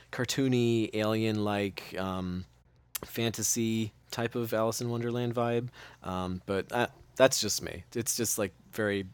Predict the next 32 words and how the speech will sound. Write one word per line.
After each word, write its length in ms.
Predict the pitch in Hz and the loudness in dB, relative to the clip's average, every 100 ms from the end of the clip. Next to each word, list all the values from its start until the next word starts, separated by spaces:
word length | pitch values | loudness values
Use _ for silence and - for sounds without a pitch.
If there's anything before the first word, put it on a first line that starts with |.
| - | -14
whimsical 600 | 107 104 95 95 92 87 | -6 -4 -4 -8 -8 -8
and, 280 | 85 85 85 - | -8 -10 -14 -16
and 180 | - - | -16 -12
mysterious, 560 | - - 80 80 73 | -10 -8 -8 -8 -8
like 160 | - - | -10 -14
I've 100 | - | -14
said. 280 | - 80 80 - - - - | -12 -12 -14 -16 -18 -16 -10
Um, 360 | 82 82 87 - | -8 -6 -8 -6
but, 240 | 92 92 - - - - - _ _ | -4 -4 -8 -20 -20 -20 -20 _ _
you 100 | 117 | 0
know, 120 | 113 | 2
the 140 | 98 113 | 2 0
graphics 460 | 131 185 180 139 | 2 2 2 -2
are 80 | 110 | -2
just 320 | 98 98 - | -2 0 2
so 540 | - 117 127 139 139 - - - | 4 6 6 6 4 0 -8 -12
polished 680 | - 110 110 131 143 - 95 | -4 0 4 4 2 -2 0
and, 320 | 101 101 98 | 0 0 -2
and 260 | 98 98 92 | -4 -4 -6
well 460 | 92 101 104 110 | -4 0 0 0
designed 560 | 107 107 95 98 104 104 | -2 -2 0 0 0 -2
and 120 | 92 | -4
thought 280 | - 98 98 | -2 0 0
out 380 | 92 98 120 - | 2 2 2 0
that, 200 | 98 - | -2 0
like, 260 | 98 98 - | -2 -4 -2
I 320 | 104 135 147 - - | 0 0 -4 -10 -4
would 160 | 120 | 0
not 220 | 117 143 165 | 2 2 2
be 100 | 131 | -2
surprised 880 | - 101 - 104 101 113 131 131 | 0 -6 -2 0 2 2 0 -4
if, 380 | 107 101 98 - | -2 -2 -4 -14